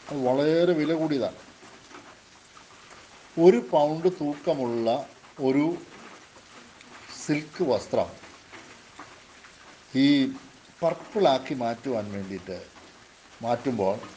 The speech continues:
അതിന് ഏതാണ്ട് നൂറ്റി അൻപത് പൗണ്ട് ചിലവ് വരും, നൂറ്റി അൻപത് പൗണ്ട് വില വരും. ഒരു പൗണ്ട്, ഒരു പൗണ്ട് തൂക്കമുള്ള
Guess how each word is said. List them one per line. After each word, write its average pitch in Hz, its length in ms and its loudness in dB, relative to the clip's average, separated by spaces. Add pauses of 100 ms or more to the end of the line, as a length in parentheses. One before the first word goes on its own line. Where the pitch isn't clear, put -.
(400)
അതിന് 127 400 2 (1120)
ഏതാണ്ട് 135 680 4 (1700)
നൂറ്റി 180 540 0
അൻപത് 139 520 0 (100)
പൗണ്ട് 120 640 -2 (1800)
ചിലവ് 123 280 2
വരും, 92 120 -6 (120)
നൂറ്റി 143 460 -6
അൻപത് 123 360 -4
പൗണ്ട് 110 440 -4
വില 101 260 -4
വരും. - 380 -8 (920)
ഒരു 127 200 2 (120)
പൗണ്ട്, 123 500 0 (180)
ഒരു 131 220 0
പൗണ്ട് 120 320 -2
തൂക്കമുള്ള 107 760 -6